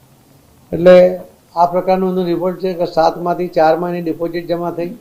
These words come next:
અને છતાં આ ગઠબંધન કરીને એમણે બે સીટ ઉપર ભરૂચ લોકસભા અને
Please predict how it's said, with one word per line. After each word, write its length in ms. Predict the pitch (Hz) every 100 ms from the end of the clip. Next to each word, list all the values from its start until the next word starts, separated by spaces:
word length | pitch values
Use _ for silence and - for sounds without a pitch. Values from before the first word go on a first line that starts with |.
| _ _ _ _ _ _ _ _ _ _
અને 160 | 156 170 170
છતાં 340 | 160 180 170 120 - _ _ _ _ _ _ _ _ _ -
આ 600 | 156 160 160 156 151 160 -
ગઠબંધન 520 | 151 143 175 175 175 170
કરીને 340 | 156 165 151 156 - _ _ _ _ _ _ _ - 147
એમણે 260 | 156 160 160 156 147 170 - - _ _ _ _ _ _ _ _
બે 120 | 139 180 180
સીટ 180 | 180 165
ઉપર 160 | 165 131
ભરૂચ 220 | 139 165 170
લોકસભા 380 | 135 180 180
અને 80 | 180